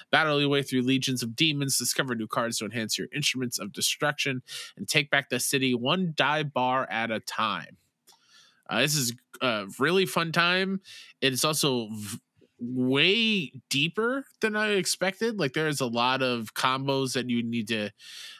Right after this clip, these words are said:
uh, be aware of. I remember playing that demo, and the, one of the, um, the Q A people that put, like, hundreds and hundreds of hours in to make sure everything works, he was like, "Yeah, no, I know this game inside and out, and there's, like,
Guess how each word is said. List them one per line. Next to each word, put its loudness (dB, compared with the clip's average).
uh, 0
be 2
aware 2
of. 0
I 2
remember 0
playing 2
that 0
demo, 0
and -4
the, 0
one 2
of 0
the, 4
um, -2
the 0
Q 2
A 4
people 0
that -4
put, -4
like, -2
hundreds -2
and -6
hundreds -4
of -4
hours 0
in -2
to -4
make -2
sure 0
everything -4
works, -4
he 4
was 4
like, 4
"Yeah, 6
no, 2
I 2
know 2
this 0
game 2
inside 0
and -2
out, 2
and -2
there's, -2
like, -2